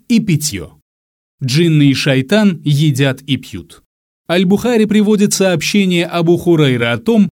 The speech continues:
что однажды посланник Аллаха, мир ему и благословение Аллаха,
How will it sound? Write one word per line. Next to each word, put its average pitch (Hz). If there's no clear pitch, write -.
что -
однажды 147
посланник 147
Аллаха, 143
мир 151
ему 131
и 127
благословение 127
Аллаха, 110